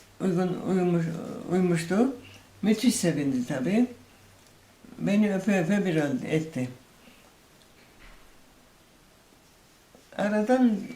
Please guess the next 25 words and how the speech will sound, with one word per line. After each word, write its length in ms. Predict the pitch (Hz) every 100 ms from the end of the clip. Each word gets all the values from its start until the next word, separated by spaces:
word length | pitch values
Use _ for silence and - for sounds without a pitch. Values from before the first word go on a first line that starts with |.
| -
yarım 340 | 190 214 233 208
yıl 200 | 185 165
kadar 260 | 170 196
geçti 520 | 208 180 170 - 147
neredeyse. 680 | 139 143 127 131 - 214 277 - - - - -
Nazım 380 | 190 220 214 208
abi 300 | 185 190 233
bir 140 | 208
daha 180 | 202 185
geldi 360 | 165 156 160 226
fakat 340 | 208 202 214 190
bu 60 |
sefer 320 | 180 180 185 190
yalnızdı. 760 | 175 170 165 151 - 185 277 - - - - - - _ _ _ - - - -
Avrupa'ya 460 | 185 190 185 180 160
gitti, 500 | 131 - 220 233 208
dolaştı. 720 | 175 160 160 - 220 262 - - - - 170
Dönüşte 640 | 214 196 165 - 240 277 - - - -
trenden 600 | - 247 226 185 220 269 269 - - - - _
heyecanla 680 | 202 233 233 208 202 185 220
bana 360 | 202 208 240 254 - -
kocaman 500 | 220 208 190 208 208
bir 100 | 185
paket. 420 | 185 170 170 160 - - - - -
"Al 180 | 240